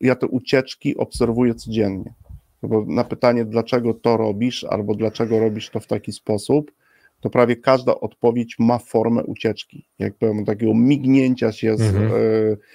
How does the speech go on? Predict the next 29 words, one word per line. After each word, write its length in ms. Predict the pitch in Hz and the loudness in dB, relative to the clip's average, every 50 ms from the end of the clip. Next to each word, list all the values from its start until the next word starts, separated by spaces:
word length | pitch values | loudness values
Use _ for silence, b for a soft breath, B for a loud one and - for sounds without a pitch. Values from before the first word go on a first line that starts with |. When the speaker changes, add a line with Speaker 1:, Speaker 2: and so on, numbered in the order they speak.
| b b _ - | b b _ -2
Speaker 1:
mignięcia 600 | 117 123 135 127 120 120 123 123 123 120 - 113 | 2 2 2 2 0 0 0 0 0 -2 -4 -4
się 160 | 110 - 113 | -6 -6 -6
z 60 | 104 | -4
odpowiedzią. 560 | 110 104 - - 107 101 107 101 98 98 - - _ _ _ _ _ _ _ - | -4 -6 -6 -6 -6 -2 -2 -2 -2 -4 -8 -14 _ _ _ _ _ _ _ -6
I 60 | 110 | -4
to 80 | - | -4
jest 100 | 110 - | -2 -2
takie 280 | - 117 113 120 101 - - _ _ - - - _ _ _ _ _ - | -2 -2 -2 -2 -2 -4 -4 _ _ -20 -20 -20 _ _ _ _ _ -6
jak 220 | - - 110 107 | -4 -4 -2 -4
wręcz 540 | 107 107 113 120 117 120 117 - - - - - | -4 0 2 2 2 2 0 -4 -10 -14 -12 -6
natarczywe 960 | - 117 117 127 139 - - 139 131 - - - 175 143 110 104 104 104 107 - _ _ | -2 2 2 4 4 2 0 -2 -2 -2 0 2 4 4 4 4 2 0 -2 -4 _ _
czasami, 680 | - 113 104 - - 107 104 104 104 104 117 127 135 - - | -6 -6 -2 0 0 0 0 0 -2 -2 -4 -4 -6 -6 -2
mi 140 | 123 139 143 | -2 0 0
to 80 | 147 143 | 0 -2
przeszkadza. 580 | - - 131 - - - 107 107 98 107 107 | -4 -6 -12 -4 0 0 0 0 0 -2 -2
Speaker 2:
Mhm. 400 | 117 127 110 90 78 90 101 110 107 | 0 0 -2 -2 -4 -4 -6 -4 0
Speaker 1:
Ja 100 | 113 113 | 2 4
teraz 240 | 120 113 110 - - | 4 2 2 0 -2
mówię 200 | 120 110 117 113 | 0 2 2 0
o 60 | 107 | 0
swoich 360 | - - 113 113 110 110 - | 0 -2 -2 -2 -2 -2 -2
emocjach 400 | 117 113 113 107 - - 104 104 | 0 0 0 0 -2 -4 -6 -6
w 60 | - | -6
pracy, 340 | _ - 110 104 104 - 120 | _ -4 -4 -4 -2 0 0
Speaker 2:
Mhm. 240 | 123 139 147 143 143 B B B B - | 2 2 2 0 -2 B B B B -2
Speaker 1:
mi 180 | - 123 143 143 | 2 2 2 2
to 100 | 147 147 | 2 0
przeszkadza. 560 | - - 135 131 - - 117 107 104 - - - _ _ _ _ _ _ _ | -2 -4 -12 -10 -4 -2 -2 -2 -2 -4 -10 -14 _ _ _ _ _ _ _
Jakby 240 | - 117 110 107 120 | -4 -2 -2 -2 -4